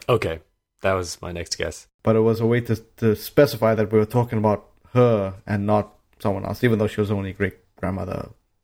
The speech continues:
Speaker 2: a-, alive for that time.
Speaker 1: Imagine having to say, like, great-grandma Anne every time that you addressed your great-grandmother. That just feels like a ridiculous amount of words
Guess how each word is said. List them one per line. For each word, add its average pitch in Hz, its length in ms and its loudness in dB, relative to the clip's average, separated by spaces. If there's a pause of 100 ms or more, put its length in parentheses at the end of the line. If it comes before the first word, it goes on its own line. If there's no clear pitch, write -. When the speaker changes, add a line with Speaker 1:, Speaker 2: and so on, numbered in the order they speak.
(280)
Speaker 2:
a-, - 320 -4
alive 110 340 2
for - 100 -10
that 101 200 -4
time. - 220 -8 (580)
Speaker 1:
Imagine 175 340 2
having 147 280 4
to 110 60 -4
say, 110 320 2
like, 92 520 -2 (260)
great-grandma 104 960 0 (360)
Anne 82 360 -2 (360)
every 135 220 4
time 113 400 0
that 98 100 -6
you 104 140 -4
addressed 98 560 -2 (320)
your 110 140 0
great-grandmother. 98 720 -4 (520)
That 165 100 4
just 190 200 2
feels 147 200 4
like 135 140 0
a 127 40 4
ridiculous 120 580 4
amount 104 260 0
of 87 60 -2
words 87 580 -2